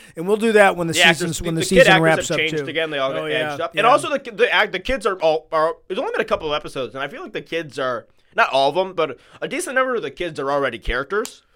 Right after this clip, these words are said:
Speaker 1: I
Speaker 2: Um,
Speaker 1: think
Speaker 2: like,
Speaker 1: that, I think
Speaker 2: full-fledged.
Speaker 1: that the, the, the, the patched kid is not gonna get changed as an actor.
Speaker 2: No, I think they're all,
Speaker 1: I
Speaker 2: I
Speaker 1: think,
Speaker 2: think
Speaker 1: I
Speaker 2: the
Speaker 1: think
Speaker 2: age
Speaker 1: the
Speaker 2: ups are
Speaker 1: two,
Speaker 2: done.
Speaker 1: I think the two, the two Vis-, Valerians, whatever they are,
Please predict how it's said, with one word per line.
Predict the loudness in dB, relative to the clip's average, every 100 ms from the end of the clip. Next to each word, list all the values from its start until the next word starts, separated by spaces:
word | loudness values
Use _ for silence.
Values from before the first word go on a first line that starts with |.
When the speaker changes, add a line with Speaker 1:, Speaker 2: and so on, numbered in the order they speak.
| _ _
Speaker 1:
I | 2 2
Speaker 2:
Um, | 4
Speaker 1:
think | 2
Speaker 2:
like, | 2
Speaker 1:
that, | 2 2
I | 0 0
think | 0 -2 0
Speaker 2:
full-fledged. | -2
Speaker 1:
that | -2 -2
the, | -12
the, | -6 -2 -2
the, | -4 -8
the | -8 -10 -10
patched | -4 -2 -2 -6 -4
kid | -2 -2
is | -4
not | -4 -4
gonna | -6 -8
get | -10
changed | -8 -8 -8 -10
as | -14
an | -12
actor. | -10 -10 -10 -2
Speaker 2:
No, | 2 4
I | 4
think | 4
they're | 4
all, | 4
Speaker 1:
I |
Speaker 2:
I | 6
Speaker 1:
think, | 6 6
Speaker 2:
think | 6
Speaker 1:
I | 6
Speaker 2:
the | 6
Speaker 1:
think | 6 4
Speaker 2:
age | 4
Speaker 1:
the |
Speaker 2:
ups | 2 2
are |
Speaker 1:
two, | 0
Speaker 2:
done. | 0 2
Speaker 1:
I | 2 4
think | 0 -4
the | -6
two, | -4 -8 -8 -14
the | -10 -6
two | -6 -4 -6
Vis-, | -4 -6
Valerians, | -8 -6 0 2 2 2 -2 -4
whatever | -4 -4
they | -2
are, | -4 -6